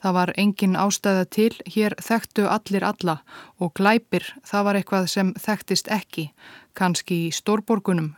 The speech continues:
hugsuðu bæjarbúar, en ekki hér í bænum okkar.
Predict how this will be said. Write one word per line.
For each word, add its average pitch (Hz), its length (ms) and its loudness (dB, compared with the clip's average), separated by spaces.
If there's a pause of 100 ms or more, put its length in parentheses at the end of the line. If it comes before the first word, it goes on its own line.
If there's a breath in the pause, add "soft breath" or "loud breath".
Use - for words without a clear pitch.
hugsuðu 180 340 -2
bæjarbúar, 180 640 0 (300 loud breath)
en 185 320 2
ekki - 340 -2
hér 196 280 2
í 160 120 -2
bænum 170 480 0
okkar. 180 440 -6